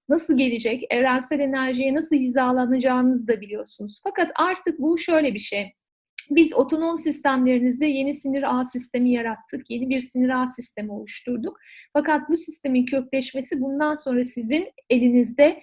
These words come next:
Bu disiplinlerle, e, onları çiçeklendireceksiniz ve ondan sonra da o biliş halini hayatınızda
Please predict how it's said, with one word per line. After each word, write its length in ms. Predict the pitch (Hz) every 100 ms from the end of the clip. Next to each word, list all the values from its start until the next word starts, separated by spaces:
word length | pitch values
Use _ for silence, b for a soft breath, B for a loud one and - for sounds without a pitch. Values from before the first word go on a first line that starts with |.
| B B -
Bu 120 | 277
disiplinlerle, 960 | 294 285 247 269 277 277 285 254 220 208 _ _ -
e, 80 | 226
onları 400 | 254 262 269 233
çiçeklendireceksiniz 1400 | - 277 262 285 285 294 294 294 302 294 294 302 320 _ b b 269
ve 140 | 269
ondan 420 | 240 254 277 294
sonra 360 | 294 262 226 240
da 120 | 294
o 160 | 262 226
biliş 280 | 285 294
halini 360 | 240 226 220 269
hayatınızda 920 | 254 247 226 220 226 220 208 294 311